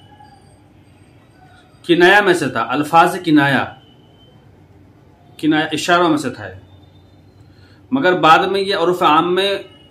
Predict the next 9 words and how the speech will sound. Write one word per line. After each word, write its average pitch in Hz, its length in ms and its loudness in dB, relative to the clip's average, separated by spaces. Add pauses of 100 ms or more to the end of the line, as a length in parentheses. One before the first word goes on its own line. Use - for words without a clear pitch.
(120)
इसका 151 280 -4
इस्तेमाल 160 480 2
होने 156 240 0
लगा, 135 240 -2
वो 160 160 -4
सरीह 180 480 -4 (640)
इस्तेमाल 160 400 0
होने 127 240 -2
लगा। 98 300 -14